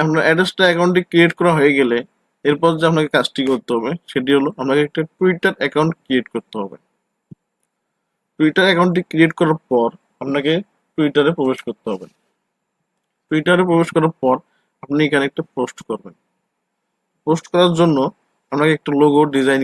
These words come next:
করে নিতে হবে। তো কিভাবে আপনি লোগো ডিজাইন করবেন, চলুন সেটি দেখিয়ে দিচ্ছি। তো আমি লোগো ডিজাইন করার জন্য আমি আমার ক্যানভাতে প্রবেশ করলাম।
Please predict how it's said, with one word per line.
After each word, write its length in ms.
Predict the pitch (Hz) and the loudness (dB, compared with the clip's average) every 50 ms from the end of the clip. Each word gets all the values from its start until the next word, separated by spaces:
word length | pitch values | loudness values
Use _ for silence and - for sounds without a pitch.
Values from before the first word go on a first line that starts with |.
| 123 | 0
করে 120 | 131 131 131 127 | -2 -2 -2 -2
নিতে 220 | 117 110 - - 110 95 | -4 -6 -8 -10 -14 -14
হবে। 180 | 98 95 92 _ _ _ _ _ _ _ _ _ _ _ _ _ _ _ _ _ _ _ _ _ | -14 -16 -20 _ _ _ _ _ _ _ _ _ _ _ _ _ _ _ _ _ _ _ _ _
তো 60 | - - _ | -20 -16 _
কিভাবে 300 | - 175 175 180 185 196 196 | -2 0 2 2 2 2 2
আপনি 120 | 190 196 180 175 160 | 2 4 2 4 4
লোগো 160 | 156 156 160 165 156 | 4 4 4 2 4
ডিজাইন 240 | 151 143 135 143 147 151 139 | 2 4 4 2 2 2 -2
করবেন, 260 | 135 120 113 123 123 147 - _ _ _ _ _ - | -2 -2 -2 -4 -4 -4 -8 _ _ _ _ _ -6
চলুন 180 | 131 131 147 160 - | -4 -4 -4 -2 -4
সেটি 180 | 143 123 131 123 117 | -4 -4 -4 -4 -4
দেখিয়ে 260 | 120 110 _ - 117 107 - | -6 -8 _ -8 -10 -10 -10
দিচ্ছি। 340 | 101 101 - - - - - _ _ _ _ _ _ _ _ _ _ _ _ _ _ _ _ _ _ _ - _ _ _ _ _ _ _ _ _ _ _ | -14 -20 -16 -14 -14 -14 -14 _ _ _ _ _ _ _ _ _ _ _ _ _ _ _ _ _ _ _ -20 _ _ _ _ _ _ _ _ _ _ _
তো 60 | - 165 156 | 0 0 2
আমি 100 | 160 160 160 165 | 2 4 4 4
লোগো 140 | 165 175 185 170 | 4 4 4 4
ডিজাইন 220 | 170 160 175 175 170 165 | 4 2 2 2 2 2
করার 180 | 170 170 165 151 | 2 2 2 2
জন্য 180 | 151 151 143 131 131 135 135 _ _ _ _ _ - - | 0 0 0 0 0 -2 -4 _ _ _ _ _ -12 -8
আমি 120 | 135 135 135 135 | -4 -2 -2 0
আমার 160 | 139 139 135 - _ | 0 0 -2 -2 _
ক্যানভাতে 440 | - 151 151 151 151 156 151 - 160 170 180 - | -2 0 0 2 0 0 0 2 -2 -2 0 0
প্রবেশ 220 | 151 135 139 143 - - | 0 0 0 0 -2 -6
করলাম। 240 | 131 120 120 123 123 | -6 -4 -2 -4 -4